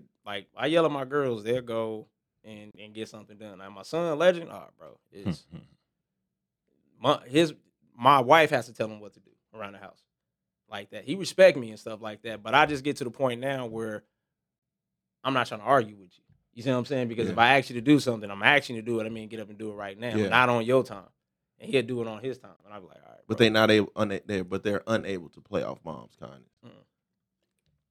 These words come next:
Speaker 1: Me and my wife got it. We, we, we, we're a strong team, bro.
Speaker 3: I
Speaker 1: 'Cause,
Speaker 3: love it.
Speaker 1: 'cause it, it, it ain't like us versus them, but we do understand, like, because of us, they are here. I mean, y'all can't make, 'cause we had got to that point where,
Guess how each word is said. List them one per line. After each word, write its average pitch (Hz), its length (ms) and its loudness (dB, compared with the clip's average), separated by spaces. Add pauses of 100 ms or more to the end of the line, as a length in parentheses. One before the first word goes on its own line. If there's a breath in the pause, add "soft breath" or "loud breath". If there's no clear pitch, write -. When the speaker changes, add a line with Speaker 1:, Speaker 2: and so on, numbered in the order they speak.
(1000)
Speaker 1:
Me 110 60 -16
and 113 100 -8
my 120 80 0
wife 113 200 4
got 107 160 -8
it. 98 80 -14
We, 110 120 -12
we, 107 280 -10
we, 123 180 -4
we're 120 180 -2
a - 20 2
strong 127 300 -8
team, 110 280 -12
bro. 104 160 -16 (240)
Speaker 3:
I 85 40 -16
Speaker 1:
'Cause, 104 160 -6
Speaker 3:
love 92 80 -4
it. 117 40 2
Speaker 1:
'cause 104 140 2
it, - 80 -14
it, 120 480 2
it 123 140 4
ain't 143 260 4
like 110 240 2
us 120 220 4
versus 113 280 0
them, 139 240 -4 (480)
but 110 140 -8
we 123 120 -2
do 127 180 2
understand, 117 500 -2
like, 104 260 -12 (440)
because 117 340 0
of 107 120 -4
us, 135 240 8
they 120 280 4
are 120 220 8
here. 110 260 -6 (640)
I - 80 -20
mean, 95 80 -14
y'all 120 200 4
can't 123 240 -10
make, 123 260 -2 (140)
'cause 120 160 0
we 156 120 -4
had 175 160 2
got 170 180 -4
to 143 80 -16
that 117 160 -2
point 113 220 -16
where, 107 280 -14